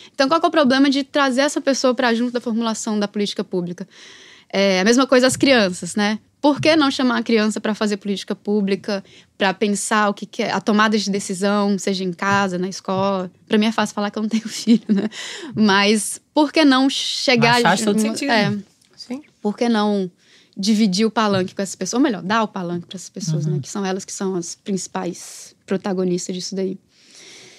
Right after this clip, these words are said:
Speaker 1: Então, o convite que eu sempre faço, assim, quando eu tô nos espaços públicos, em audiências, é, eu convido os parlamentares a aprenderem com essas pessoas, né? Porque eu acho que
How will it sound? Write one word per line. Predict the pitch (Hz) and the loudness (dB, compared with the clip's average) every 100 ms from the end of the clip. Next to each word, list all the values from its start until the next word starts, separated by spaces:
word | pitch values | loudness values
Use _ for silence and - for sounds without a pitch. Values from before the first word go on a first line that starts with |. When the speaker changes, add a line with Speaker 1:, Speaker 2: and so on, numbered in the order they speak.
| - - _ | -20 -20 _
Speaker 1:
Então, | - 226 262 | 0 4 6
o | |
convite | 285 262 277 | 6 6 4
que | |
eu | - | 2
sempre | 311 370 | 0 0
faço, | - 320 254 | 0 0 0
assim, | 247 226 | -2 0
quando | 226 | 0
eu | |
tô | 214 | 2
nos | 220 214 | 2 2
espaços | - 214 208 - | 0 0 0 -2
públicos, | 196 214 262 214 196 196 | 0 4 4 2 0 -4
em | 202 | -4
audiências, | 202 190 190 196 233 240 208 - 196 185 - - _ _ - | -2 0 2 2 2 2 0 -2 -6 -6 -10 -16 _ _ -4
é, | 196 202 196 196 190 - _ _ - | 2 4 4 4 2 -2 _ _ -6
eu | 208 | 2
convido | 285 285 262 277 | 4 6 4 4
os | 294 277 | 0 0
parlamentares | 294 277 277 311 294 233 254 240 | 2 4 4 4 4 4 4 2
a | |
aprenderem | 233 254 285 233 214 240 | 0 2 2 4 4 2
com | 240 | 0
essas | 240 240 | -2 -2
pessoas, | - 277 285 240 208 196 | -4 -2 0 0 0 -4
né? | 202 196 | -6 -6
Porque | 208 185 | -8 -4
eu | 208 | -2
acho | 185 190 - | -2 -6 -10
que | - 220 220 196 | -4 0 0 0